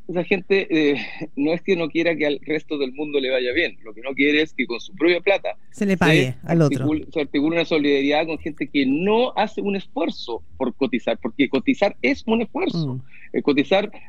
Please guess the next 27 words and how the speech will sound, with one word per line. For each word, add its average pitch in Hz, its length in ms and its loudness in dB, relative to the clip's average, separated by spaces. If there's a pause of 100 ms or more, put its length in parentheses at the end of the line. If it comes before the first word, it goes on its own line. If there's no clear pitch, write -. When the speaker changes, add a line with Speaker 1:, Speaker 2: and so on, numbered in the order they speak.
Speaker 1:
requiere 147 460 2
un 190 200 0
método 214 420 2
y 165 120 -2
requiere 160 440 0
postergar 160 880 -2 (280)
el 135 120 -4
beneficio 147 480 -2
presente 190 560 -2
o 139 60 2
consumo 135 340 -2
presente 185 500 -4
para 175 380 0
pensar 151 540 -2 (260)
en 139 80 -4
la 135 100 0
vejez. 113 300 -2
Y 151 60 0
eso 196 180 -2
es 196 60 0
lo 185 120 0
que, 160 300 -2
de 147 60 -2
alguna 147 240 0
manera, 139 280 2
la 139 160 2
gente 147 360 -2